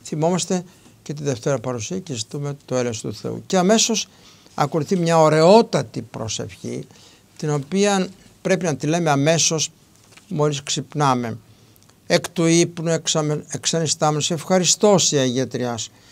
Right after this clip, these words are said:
ότι δια την, ότι δια την πολύ σου αγαθότητα και μακροθυμίαν, ουκ οργίστης, εμή τώρα θύμω και αμαρτωλώ, ουδέ συναπολεσάζουμε τες ανομίες μου,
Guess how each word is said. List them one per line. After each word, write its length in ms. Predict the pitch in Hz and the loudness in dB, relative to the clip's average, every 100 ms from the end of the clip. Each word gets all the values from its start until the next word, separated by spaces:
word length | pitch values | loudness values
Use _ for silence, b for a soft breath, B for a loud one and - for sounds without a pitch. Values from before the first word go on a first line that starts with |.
| b b | b b
ότι 200 | 196 180 | -2 0
δια 160 | 165 175 | 2 0
την, 220 | 175 151 - | -2 -6 -4
ότι 320 | 185 160 165 | 0 2 2
δια 180 | 147 156 | 0 0
την 200 | 156 135 | -2 -4
πολύ 260 | 160 151 185 | 0 0 2
σου 160 | 185 | 0
αγαθότητα 760 | 151 139 113 160 143 135 - 123 | 0 -2 -2 0 0 0 -4 -4
και 140 | 139 | -4
μακροθυμίαν, 800 | 127 - 123 110 117 127 123 127 | -4 -6 -8 -6 -4 -2 -2 -2
ουκ 260 | 269 226 - | -4 -4 -2
οργίστης, 720 | 185 135 139 123 - 131 - B B B - | 0 0 -2 -4 -6 -8 -8 B B B 0
εμή 340 | 165 151 151 | 2 2 0
τώρα 320 | - 139 135 | 0 0 0
θύμω 480 | 113 - 170 135 120 | 0 0 2 2 -2
και 160 | 113 139 | -4 -2
αμαρτωλώ, 560 | 131 123 127 127 131 - B B B B | -2 -4 -4 -4 -4 -8 B B B B
ουδέ 340 | 240 196 233 | -2 2 4
συναπολεσάζουμε 1040 | 226 175 151 123 139 123 135 127 117 123 131 b b | 4 2 -2 -2 -4 -2 -2 -4 -6 -10 -12 b b
τες 200 | - 120 | -4 -2
ανομίες 500 | 147 143 139 143 123 | 0 0 0 0 -2
μου, 160 | 123 | -6